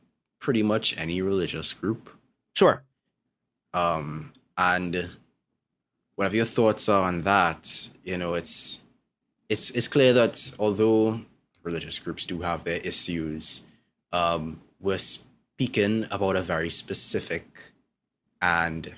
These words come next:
Speaker 1: concentrated, uh, approach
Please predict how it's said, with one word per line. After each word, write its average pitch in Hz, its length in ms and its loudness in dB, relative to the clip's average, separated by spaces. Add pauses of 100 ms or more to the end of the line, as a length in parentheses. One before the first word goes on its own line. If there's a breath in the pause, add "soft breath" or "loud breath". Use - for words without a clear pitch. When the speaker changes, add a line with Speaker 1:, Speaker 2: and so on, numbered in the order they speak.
(140)
Speaker 1:
concentrated, 85 1300 -2 (1120)
uh, 76 280 -4
approach - 840 -2